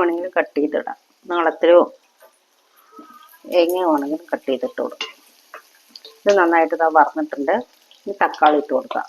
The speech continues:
ഒരു തക്കാളി. ഇതിനെ നന്നായിട്ടൊന്ന് വറുത്തെടുത്തിട്ട്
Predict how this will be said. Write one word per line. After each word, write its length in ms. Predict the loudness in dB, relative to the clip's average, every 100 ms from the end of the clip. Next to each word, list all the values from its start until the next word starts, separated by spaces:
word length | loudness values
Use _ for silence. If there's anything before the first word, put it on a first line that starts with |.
| 2
ഒരു 140 | 2 4 0
തക്കാളി. 380 | 0 -2 -2 -14 _ _ _ _ -20 -20 -20 _ _ _ -20 _ _ -20 _ _ _ -20 _ _ -10
ഇതിനെ 240 | -2 2 4
നന്നായിട്ടൊന്ന് 680 | 6 6 4 -2 -2 -2 0 2
വറുത്തെടുത്തിട്ട് 720 | 0 0 -2 -2 -4 -6 -2